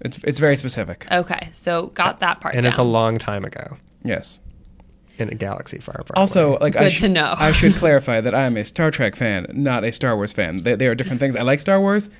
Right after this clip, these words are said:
Speaker 1: but
Speaker 3: Oh,
Speaker 1: it is
Speaker 3: boy.
Speaker 1: not, it is not my number one passion.
Speaker 3: I should
Speaker 1: So.
Speaker 3: leave.
Speaker 2: Oh, no. Are you a Star Wars over Star Trek?
Speaker 3: I never watched any episode of Star Trek or a Star Trek movie until the new ones came out.
Speaker 2: Mm, interesting. I have not seen that either.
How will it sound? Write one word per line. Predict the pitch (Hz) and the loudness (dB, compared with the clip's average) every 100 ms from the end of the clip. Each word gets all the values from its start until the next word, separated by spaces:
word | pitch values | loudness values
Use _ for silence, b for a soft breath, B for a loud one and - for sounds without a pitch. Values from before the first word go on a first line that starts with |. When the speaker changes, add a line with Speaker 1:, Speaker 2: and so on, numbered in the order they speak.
| - | -6
Speaker 1:
but | 123 | -2
Speaker 3:
Oh, | |
Speaker 1:
it | |
is | 131 | 0
Speaker 3:
boy. | 139 | 0
Speaker 1:
not, | 120 113 | 0 0
it | 139 | 0
is | 147 | 0
not | 143 | 2
my | 139 | 2
number | 135 123 | 2 2
one | 120 113 | 0 -2
passion. | 113 - 78 - - | -6 -6 -10 -14 -12
Speaker 3:
I | - | -4
should | 120 85 | -2 -2
Speaker 1:
So. | |
Speaker 3:
leave. | 101 - - - - - | -4 -10 -14 -20 -20 -4
Speaker 2:
Oh, | 247 220 | 2 2
no. | 202 233 208 185 | 2 2 2 0
Are | 185 | -2
you | 165 165 | -2 -2
a | |
Star | 160 170 170 | -2 -4 -2
Wars | 160 160 | -2 -2
over | - 165 | -6 -6
Star | - 175 165 | -8 -10 -10
Trek? | - 185 185 - - - - | -4 -4 -6 -16 -18 -18 -2
Speaker 3:
I | 123 147 | 2 2
never | 131 117 123 120 | 2 2 2 2
watched | 110 107 - - - - - _ _ - | 2 2 -2 -8 -10 -16 -18 _ _ -4
any | 123 123 | 0 0
episode | 110 104 110 107 104 | -2 -4 -4 -2 -4
of | 98 | -4
Star | 113 107 | -6 -4
Trek | 107 110 - | -4 -6 -4
or | 110 | -4
a | |
Star | 104 107 | -2 -4
Trek | 104 | -4
movie | 113 107 110 - | -6 -4 -4 -6
until | 104 - 110 101 | -8 -4 -4 -4
the | 90 | -8
new | 98 | -8
ones | 95 - | -8 -10
came | - - | -14 -14
out. | - - _ _ - - _ - | -16 -20 _ _ -20 -20 _ -10
Speaker 2:
Mm, | 160 147 - - | -8 -8 -10 -6
interesting. | 156 147 143 - 156 - | -6 -6 -12 -14 -14 -8
I | 175 | -6
have | 160 160 | -4 -4
not | 147 - | -6 -8
seen | 151 | -8
that | 151 - | -8 -6
either. | 80 - - - | -6 -4 -6 -8